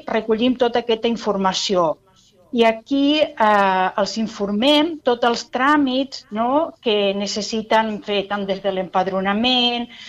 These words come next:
com la sanitat, les autoritzacions de residència, el treball, l'ensenyament. I, eh, també el que fem és valorar si aquestes persones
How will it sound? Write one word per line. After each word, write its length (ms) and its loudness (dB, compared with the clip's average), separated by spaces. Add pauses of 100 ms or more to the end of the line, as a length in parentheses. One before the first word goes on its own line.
(360)
com 240 2 (100)
la 160 4
sanitat, 1000 0
les 180 -12
autoritzacions 800 -6
de 180 2
residència, 1300 0
el 180 -2
treball, 540 0
l'ensenyament. 880 -2 (720)
I, 580 2
eh, 840 4
també 560 0 (320)
el 280 2
que 140 -4
fem 300 0 (100)
és 240 -4
valorar 800 2
si 200 -8
aquestes 540 -2
persones 760 -2